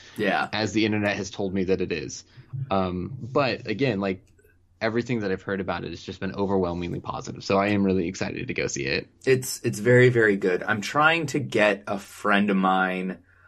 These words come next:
Speaker 1: on the podcast because she's a huge nerd. She's been looking forward to this movie since Iron Man, you know, like, she's been waiting 'cause, you know, Black Panther is her superhero.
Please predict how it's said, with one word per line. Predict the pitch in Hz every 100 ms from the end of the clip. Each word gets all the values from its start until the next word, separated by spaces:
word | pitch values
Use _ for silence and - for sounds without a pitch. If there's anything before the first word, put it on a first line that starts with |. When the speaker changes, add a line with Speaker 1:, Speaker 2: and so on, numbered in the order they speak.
| _ _ _
Speaker 1:
on | 113 113
the | 113
podcast | 98 95 92 85 - 90 90 85 -
because | 107 98 95 92 82
she's | - 113 104
a |
huge | - - 139 151 143 104
nerd. | 98 90 90 90 - -
She's | - 104
been | 104 98
looking | 107 131
forward | 113 113 101
to | 98
this | 98 98 101
movie | 98 92 92 90 90 - - - -
since | - - 139 123 - - - - _ _ _ _ _ -
Iron | 123 113 98
Man, | 90 80 78 - -
you | 107
know, | 104 98 98
like, | 95 101
she's | 98 113
been | 101 101
waiting | 101 104 101 101 98 95 90
'cause, | 101 87 - _ _
you | 113
know, | 95
Black | 113 110 110
Panther | 113 101 98 101
is | 101 98
her | - 101
superhero. | 98 98 98 117 131 139 151 160